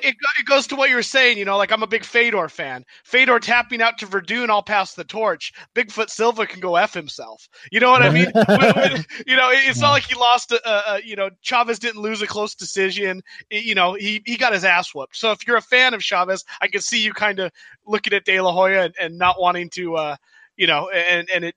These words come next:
Speaker 1: being hard to accept passing the torch and, and moving, moving in that direction as far as changing your allegiance to who you're rooting for. Um, like I said, whereas I, I became a Verdun fan, even though he beat my, beat my guy, uh,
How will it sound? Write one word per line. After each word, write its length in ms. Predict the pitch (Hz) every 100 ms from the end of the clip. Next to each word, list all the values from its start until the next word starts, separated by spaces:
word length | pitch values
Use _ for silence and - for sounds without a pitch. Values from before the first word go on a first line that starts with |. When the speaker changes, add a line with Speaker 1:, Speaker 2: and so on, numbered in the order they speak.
| _
Speaker 1:
being 180 | 180 208
hard 440 | 190 214 208 208 -
to 100 | 175
accept 460 | - - 202 -
passing 380 | 185 180 - 180
the 80 | 165
torch 460 | - 180 170 -
and, 100 | 156 _ _ _
and 140 | 160 165
moving, 340 | 170 160 160 _
moving 260 | 170 160
in 100 | 151
that 180 | 151 143
direction 480 | 147 139 147 - 147
as 120 | 139
far 200 | - 139
as 140 | 135 - -
changing 380 | - 180 170 156
your 100 | 160
allegiance 460 | 147 156 151 156 -
to 80 | 139
who 80 | 143
you're 180 | 139
rooting 300 | 135 151 156
for. 260 | 135 123 120 - _ _ _
Um, 340 | 139 131 127 127 _ -
like 160 | 151
I 60 | 143
said, 180 | 160 147
whereas 300 | 143 143 139
I, 140 | 143 156
I 100 | 151 -
became 280 | 156 165 156
a 60 |
Verdun 380 | 143 147 160 160
fan, 320 | - 143 139
even 300 | 143 143 139 - - -
though 120 | 151
he 120 | 151
beat 280 | 139 156 156
my, 160 | 139 143 143
beat 200 | 147 139
my 100 | 131
guy, 480 | 135 170 156 135 127 - _ -
uh, 320 | 135 127